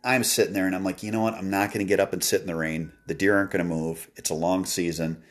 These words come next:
So I set my alarm for five. Alarm goes off. I can, we've got a metal roof on our property. I can hear the rain on the metal roof. I look, radar still shows that it's gonna rain until about eleven. About seven o'clock, I can't sleep anymore, so I get up.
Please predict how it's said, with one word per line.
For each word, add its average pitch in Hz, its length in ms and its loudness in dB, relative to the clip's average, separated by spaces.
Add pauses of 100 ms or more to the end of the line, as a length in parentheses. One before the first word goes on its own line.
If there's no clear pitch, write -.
(300)
So 98 280 8
I 95 60 6
set 113 180 0
my 110 100 0
alarm 104 200 2
for 107 140 -6
five. 73 460 -2 (480)
Alarm 92 280 2
goes 90 220 4
off. 87 400 6 (360)
I 90 120 0
can, 87 160 -8 (120)
we've 101 200 -6
got 85 160 4
a 85 80 6
metal 85 300 2
roof 82 220 4
on 87 80 0
our 82 80 2
property. 85 460 4
I 78 60 0
can 80 100 -10
hear 87 220 -2
the 78 80 -2
rain 82 180 -4
on 80 60 -4
the 80 80 -6
metal 76 200 -6
roof. 98 380 2 (340)
I 78 120 -4
look, 90 540 4
radar 87 340 6
still - 240 2
shows 85 400 2
that 82 80 2
it's 76 100 -4
gonna 76 200 -6
rain 80 200 -4
until 80 260 -4
about 71 220 -4
eleven. 85 480 2 (880)
About 131 160 8
seven 113 280 6
o'clock, 98 340 4
I 104 60 0
can't 92 260 -2
sleep 92 280 -2
anymore, 90 360 -2
so - 160 2
I 143 100 8
get 87 160 0
up. - 320 -2